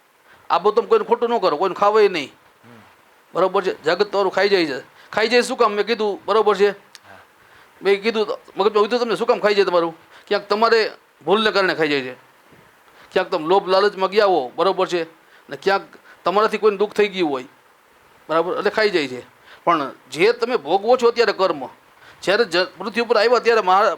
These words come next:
Speaker 1: મારા મહાદેવે જન્માક્ષર શું છે? તમારા કર્મના લેખાજોખા છે, તમારા કર્મના લેખાજોખા છે. એ લેખાજોખા પૂરા કરવા માટે તમે આવ્યા છો.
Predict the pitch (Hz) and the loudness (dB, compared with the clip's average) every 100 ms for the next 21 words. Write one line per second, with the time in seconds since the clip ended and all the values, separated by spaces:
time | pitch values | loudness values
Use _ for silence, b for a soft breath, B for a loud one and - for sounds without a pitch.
0 | - 175 220 185 190 202 214 214 - 139 | 0 2 2 2 2 2 4 2 0 -6
1 | 180 214 233 226 208 226 185 147 127 - | -2 0 0 0 -2 -2 -2 -2 -8 -16
2 | - - _ B B B B 175 180 185 | -20 -20 _ B B B B -2 0 2
3 | 185 - 170 175 175 175 160 147 151 156 | 0 0 -2 0 0 0 0 -2 -2 -2
4 | 139 143 147 135 131 123 - - _ _ | -2 -6 -2 -2 -2 -8 -10 -20 _ _
5 | _ B B B - 151 165 165 170 165 | _ B B B -6 0 2 2 0 0
6 | 147 151 151 156 156 135 139 156 143 135 | -4 -4 -6 -2 -2 -2 -4 -4 -4 -6
7 | - 160 180 - _ _ - 196 156 120 | -2 0 0 -6 _ _ -2 0 0 -4
8 | - B B - 147 165 190 180 180 160 | -12 B B -10 -4 -2 0 -2 0 0
9 | 135 185 185 170 180 165 160 156 143 151 | 0 0 0 0 0 0 -2 -4 -8 -6
10 | 147 147 208 196 165 147 117 | -4 0 2 2 0 -4 -10